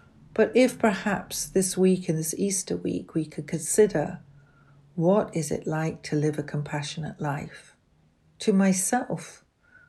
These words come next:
and to others? Hmm.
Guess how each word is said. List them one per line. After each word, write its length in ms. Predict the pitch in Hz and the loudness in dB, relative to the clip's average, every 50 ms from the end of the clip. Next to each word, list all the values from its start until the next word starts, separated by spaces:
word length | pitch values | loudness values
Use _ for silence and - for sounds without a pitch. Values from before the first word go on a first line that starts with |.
| _ _ - - | _ _ -8 -2
and 280 | 165 170 165 160 160 | -2 0 0 0 -2
to 240 | - - - - - | -4 -6 -6 -4 -2
others? 560 | 147 147 147 - - 147 147 - - - - - _ _ _ _ _ _ _ _ _ _ _ _ _ _ _ _ _ _ _ _ _ _ _ _ _ _ - - _ _ - - - - - - - - - _ _ _ _ _ _ _ _ _ _ _ _ _ _ _ _ _ _ _ _ _ _ _ _ _ _ _ _ _ _ _ _ - | -2 -2 -2 -2 -4 -4 -6 -8 -14 -16 -18 -20 _ _ _ _ _ _ _ _ _ _ _ _ _ _ _ _ _ _ _ _ _ _ _ _ _ _ -20 -20 _ _ -20 -20 -20 -20 -20 -20 -20 -20 -20 _ _ _ _ _ _ _ _ _ _ _ _ _ _ _ _ _ _ _ _ _ _ _ _ _ _ _ _ _ _ _ _ -2
Hmm. 480 | 202 196 190 185 180 175 175 170 175 | 2 4 4 4 4 4 2 0 0